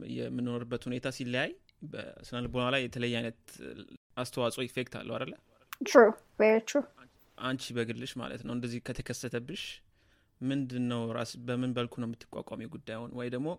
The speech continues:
Speaker 1: «እኔ ቢከሰትብኝ እንደዚህ አደርጋለሁ» ብለሽ ሀሳብ ካለሽ ማለት ነው። ምክንያቱም አንዳንዴ ያው አንቺ የምታደርጊው ለምሳሌ የምትማሪበት መንገድ እና ከድሮም ጀምሮ የምታስቢው አንድ ሊሆን ይችላል። ስለዚህ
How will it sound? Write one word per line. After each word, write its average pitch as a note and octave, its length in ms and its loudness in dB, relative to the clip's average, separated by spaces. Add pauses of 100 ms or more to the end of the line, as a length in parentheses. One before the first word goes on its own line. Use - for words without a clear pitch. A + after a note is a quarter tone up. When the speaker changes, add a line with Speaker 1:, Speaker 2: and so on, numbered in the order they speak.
(160)
Speaker 1:
«እኔ B2 200 0
ቢከሰትብኝ B2+ 560 -4
እንደዚህ B2 280 2
አደርጋለሁ» A#2 360 2
ብለሽ A#2 240 -2
ሀሳብ B2 400 2
ካለሽ A#2+ 420 -2
ማለት G#2+ 220 -6
ነው። A2+ 120 -8
ምክንያቱም B2 340 -2
አንዳንዴ B2 320 0 (120)
ያው A2 200 0
አንቺ A2 200 -4 (640)
የምታደርጊው A#2+ 680 0
ለምሳሌ A#2 360 -2
የምትማሪበት A#2+ 600 -2
መንገድ A#2+ 300 -2
እና B2 160 -4
ከድሮም C3+ 320 4
ጀምሮ B2+ 240 4
የምታስቢው B2 540 0
አንድ B2 160 2
ሊሆን B2+ 200 0
ይችላል። - 280 -6
ስለዚህ C3 380 -6